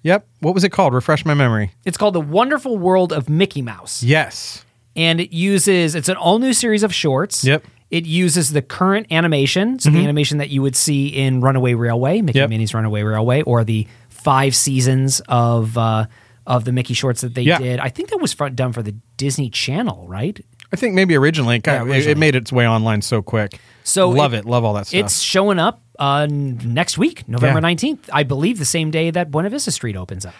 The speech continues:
Speaker 1: I like it a lot, and I love, uh, I don't know. There was just something about, um, the time of our, the time of cartoon media where the, you watched the, the little, you know, Mickey Mouse thing, and it started with the little red and
Speaker 2: Yep.
Speaker 1: yellow little thing with the person's,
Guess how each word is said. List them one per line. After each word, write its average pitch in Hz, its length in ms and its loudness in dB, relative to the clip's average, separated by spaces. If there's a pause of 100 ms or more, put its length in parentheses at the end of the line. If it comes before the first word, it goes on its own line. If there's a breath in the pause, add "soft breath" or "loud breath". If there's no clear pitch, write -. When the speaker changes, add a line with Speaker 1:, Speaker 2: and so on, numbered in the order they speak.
Speaker 1:
I 147 60 2
like 175 160 4
it 180 60 6
a - 20 6
lot, 160 320 4
and 151 100 2
I 139 100 4
love, 143 500 4
uh, 127 460 4 (360 loud breath)
I 175 40 0
don't 196 80 4
know. 190 100 6
There 147 100 4
was 143 120 2
just 151 160 -2
something 160 380 0
about, 123 640 0 (140)
um, 110 540 0
the 123 100 0
time 123 340 0
of 117 200 0
our, 113 260 2
the 113 140 0
time 123 260 2
of 107 100 -2
cartoon 117 440 0
media 113 240 2
where 113 260 2 (380 loud breath)
the, 113 280 2
you 120 140 0
watched 120 320 2
the, 117 340 2 (160)
the 123 140 2
little, 117 400 2 (160)
you 131 100 0
know, 110 140 2
Mickey 117 300 2
Mouse 117 200 2
thing, 127 160 4
and 117 80 4
it 110 80 0
started 127 220 2
with 117 140 2
the 113 160 2
little 110 260 0
red 113 300 2
and 107 200 2
Speaker 2:
Yep. 110 100 4
Speaker 1:
yellow 110 260 0
little 123 380 0
thing 123 220 2
with 113 120 0
the 110 100 -2
person's, 113 540 -4